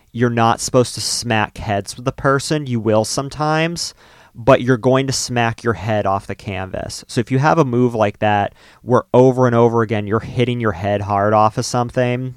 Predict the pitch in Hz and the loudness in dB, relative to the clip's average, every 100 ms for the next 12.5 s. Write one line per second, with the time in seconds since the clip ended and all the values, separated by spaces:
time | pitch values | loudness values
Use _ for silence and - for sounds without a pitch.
0 | - 117 - 131 131 - - 123 120 120 | -8 -6 0 0 0 -2 2 6 6 4
1 | - 117 110 104 - - 120 113 110 104 | 2 2 4 2 -2 -10 -4 -4 -4 -6
2 | - - 104 104 107 101 104 107 98 98 | -8 -4 -4 -4 -6 -8 -6 -4 -4 -6
3 | 101 101 98 98 113 107 107 110 98 101 | -6 -6 -6 -6 -4 0 0 -2 -2 -4
4 | 101 98 - 110 - 104 98 98 98 98 | -2 -4 -4 -8 -6 -6 -2 0 0 -2
5 | - - - _ - 110 113 110 110 107 | -8 -20 -20 _ -8 -2 -2 0 0 2
6 | 107 - 110 117 113 113 113 107 92 110 | 0 -4 -6 0 2 4 2 0 -2 -2
7 | 104 101 - - 110 101 104 107 104 101 | -2 -2 -6 -8 -8 -6 0 0 0 -6
8 | 98 - 104 98 98 101 - - 98 101 | -10 -4 -2 0 -2 -4 -6 -8 -8 -8
9 | 98 110 117 113 113 101 - 104 104 104 | -10 -8 -4 -4 -4 -4 0 0 0 0
10 | 101 101 - - 107 104 101 - 110 101 | -2 -2 -6 -4 -4 -2 -6 -4 -2 -2
11 | - 104 92 104 98 101 107 98 98 104 | -4 -6 -6 -8 -10 -10 -8 -8 -10 -10
12 | - 101 98 104 - | -6 -2 -2 -4 -10